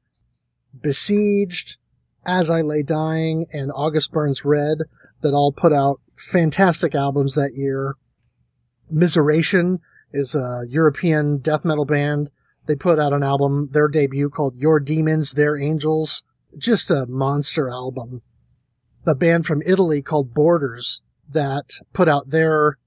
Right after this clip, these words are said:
original debut. They had been working for years as a Megadeth cover band, but they did their own album of kind of traditional heavy metal, and the vocalist is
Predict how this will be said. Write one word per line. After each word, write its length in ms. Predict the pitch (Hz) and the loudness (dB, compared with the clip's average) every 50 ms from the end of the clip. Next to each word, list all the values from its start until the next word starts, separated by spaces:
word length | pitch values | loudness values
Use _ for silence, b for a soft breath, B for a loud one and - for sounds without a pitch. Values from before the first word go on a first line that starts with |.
| _ _ - | _ _ -4
original 640 | 143 165 180 233 247 214 185 196 180 160 147 139 | -2 0 2 2 2 2 2 2 2 4 2 2
debut. 480 | 131 160 139 131 131 123 135 127 123 123 | 0 0 -2 -2 -4 -6 -6 -8 -6 -4
They 140 | 165 185 180 | -2 2 2
had 120 | 185 170 | 2 2
been 180 | 170 160 156 156 | 2 0 0 2
working 500 | 160 165 156 - 175 151 147 143 139 - | 0 0 0 0 0 0 0 0 -2 -4
for 180 | - - 147 | -4 -4 -4
years 400 | 135 131 151 170 175 175 160 147 | -4 -2 0 2 2 2 2 2
as 140 | 147 139 127 | 0 0 0
a 60 | 139 | 0
Megadeth 500 | 131 139 156 151 165 143 135 131 - - | -2 0 -2 -2 -2 -2 -4 -4 -6 -4
cover 240 | - 208 226 233 208 | 0 0 2 2 2
band, 320 | 151 143 120 117 120 127 b b b b b b _ _ - | -2 -4 -10 -10 -18 -20 b b b b b b _ _ -4
but 140 | 165 160 190 | -2 0 2
they 100 | 185 175 | 0 2
did 200 | 185 185 170 156 | 2 0 2 2
their 180 | 160 151 147 | 0 0 0
own 200 | 147 160 170 175 | -2 -2 -2 0
album 580 | 170 143 131 127 135 127 135 131 127 135 135 _ _ _ _ _ _ - | -2 -2 -4 -4 -6 -6 -8 -8 -8 -10 -10 _ _ _ _ _ _ -10
of 360 | 123 123 123 123 123 - - | -6 -6 -6 -6 -8 -10 -12
kind 240 | - - 170 151 143 | -4 -2 0 0 0
of 100 | 127 - | -2 -4
traditional 600 | - - 156 139 147 139 - - 151 139 135 127 | -2 -2 2 2 2 2 2 0 0 0 0 0
heavy 240 | 143 147 135 135 127 | 0 0 -2 -2 -4
metal, 360 | 131 139 143 131 123 120 120 | -2 -4 -4 -4 -4 -6 -6
and 160 | 135 139 135 | -6 -4 -4
the 60 | 135 | -4
vocalist 600 | 127 127 185 262 277 - 185 139 123 - - - | 2 4 4 4 4 4 0 0 0 -4 -4 -4
is 380 | 131 120 120 - - - - | -6 -8 -4 -2 -2 -2 -2